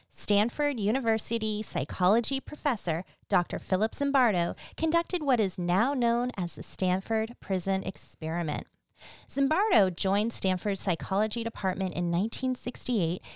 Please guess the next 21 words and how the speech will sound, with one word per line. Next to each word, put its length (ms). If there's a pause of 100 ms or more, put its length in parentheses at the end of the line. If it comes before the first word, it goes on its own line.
(160)
and 180
he 80
taught 360
there 260
until 340
his 220
retirement 600
in 140
two 380
thousand 500
and 140
seven. 540 (680)
Doctor 280
Zimbardo 520
was 220
looking 520
to 140
research 480
the 100
situational 640
variables 680